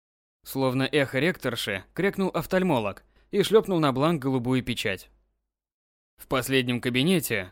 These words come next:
Славу ждала психотерапевт, новенькая девушка, сама, небось, только выпустилась. Симпатичная, но чересчур пафосная, как и многие медики. "Ягода Ярослав, добрый день!"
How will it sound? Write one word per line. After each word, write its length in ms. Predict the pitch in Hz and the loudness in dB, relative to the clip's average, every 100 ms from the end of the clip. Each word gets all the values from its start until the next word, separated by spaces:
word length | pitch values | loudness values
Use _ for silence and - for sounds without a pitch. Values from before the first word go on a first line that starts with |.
| - | -10
Славу 360 | - 185 196 | 0 2 2
ждала 280 | 170 160 165 | 2 4 2
психотерапевт, 960 | 165 160 156 143 170 180 143 101 - - - | 2 0 0 0 0 2 2 0 -6 -12 -2
новенькая 480 | 180 170 175 185 | 0 2 2 2
девушка, 560 | 180 180 117 - 104 92 _ - | 4 2 2 -4 -6 -6 _ -4
сама, 300 | 214 233 180 | 0 2 2
небось, 340 | 123 117 110 | 2 0 0
только 280 | 139 127 147 | -2 0 0
выпустилась. 680 | 156 127 - 110 98 - _ _ _ | -2 -4 -4 -4 -4 -6 _ _ _
Симпатичная, 760 | - 139 131 123 180 - 120 101 | -4 -2 0 0 -2 -2 -4 -2
но 160 | 131 196 | -2 -2
чересчур 440 | 214 196 - 170 | 0 -2 0 0
пафосная, 680 | 220 196 127 - 117 101 98 | 2 0 -2 -4 -2 -2 -2
как 220 | 202 202 | -2 0
и 40 | |
многие 380 | 170 160 143 139 | 2 2 2 2
медики. 520 | 123 110 104 101 92 - _ _ _ _ _ _ _ _ - | 2 0 -4 -6 -8 -12 _ _ _ _ _ _ _ _ -6
"Ягода 440 | 185 220 220 208 | 2 4 4 4
Ярослав, 600 | 233 254 226 185 156 - - | 6 6 6 4 2 0 2
добрый 320 | 226 220 220 | 4 6 4
день!" 300 | 143 143 | 4 0